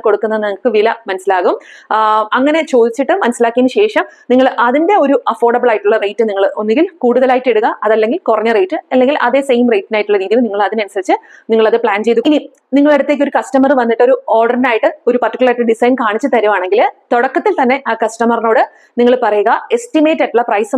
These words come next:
മാത്രമേ എനിക്കിപ്പോ പറയാൻ സാധിക്കുകയുള്ളൂ, കാരണം ഇതൊരു റെഫറൻസ് ഇമേജ് ആണ്, നമ്മൾ ഇതിനു മുമ്പ് ചെയ്തിട്ടില്ല. അതുകൊണ്ട് തന്നെ എസ്റ്റിമേറ്റ് ആയിട്ടുള്ള പ്രൈസ് എന്ന് പറയുമ്പോൾ നിങ്ങൾക്ക് ഒരു പർട്ടിക്കുലർ ആയിട്ടുള്ള ഒരു വർക്ക് കാണുമ്പോൾ നിങ്ങൾ ചെയ്യുന്നതാണെങ്കിൽ നിങ്ങൾക്കറിയാം നിങ്ങൾക്ക് എത്ര സമയം കൊണ്ട് അത് ചെയ്യാൻ, എത്ര ദിവസം കൊണ്ട് അത് തീർക്കാൻ സാധിക്കുന്നു. ഇനി നിങ്ങളുടെ ലേബർ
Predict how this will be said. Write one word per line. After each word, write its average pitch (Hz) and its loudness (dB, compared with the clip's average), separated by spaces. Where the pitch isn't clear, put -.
മാത്രമേ 220 0
എനിക്കിപ്പോ 208 -2
പറയാൻ 208 0
സാധിക്കുകയുള്ളൂ, 208 0
കാരണം 220 0
ഇതൊരു 226 2
റെഫറൻസ് 247 0
ഇമേജ് 208 0
ആണ്, 196 -4
നമ്മൾ 208 -4
ഇതിനു 214 -2
മുമ്പ് 208 0
ചെയ്തിട്ടില്ല. 240 0
അതുകൊണ്ട് 294 0
തന്നെ 254 0
എസ്റ്റിമേറ്റ് 285 0
ആയിട്ടുള്ള 285 0
പ്രൈസ് 240 0
എന്ന് 269 2
പറയുമ്പോൾ 254 2
നിങ്ങൾക്ക് 285 0
ഒരു 269 2
പർട്ടിക്കുലർ 247 0
ആയിട്ടുള്ള 240 0
ഒരു 247 4
വർക്ക് 214 0
കാണുമ്പോൾ 220 0
നിങ്ങൾ 247 2
ചെയ്യുന്നതാണെങ്കിൽ 277 0
നിങ്ങൾക്കറിയാം 254 0
നിങ്ങൾക്ക് 220 -2
എത്ര 247 -4
സമയം 233 0
കൊണ്ട് 247 0
അത് 262 2
ചെയ്യാൻ, 214 0
എത്ര 240 0
ദിവസം 233 2
കൊണ്ട് 240 0
അത് 240 2
തീർക്കാൻ 220 0
സാധിക്കുന്നു. 170 -4
ഇനി 277 2
നിങ്ങളുടെ 277 2
ലേബർ 269 2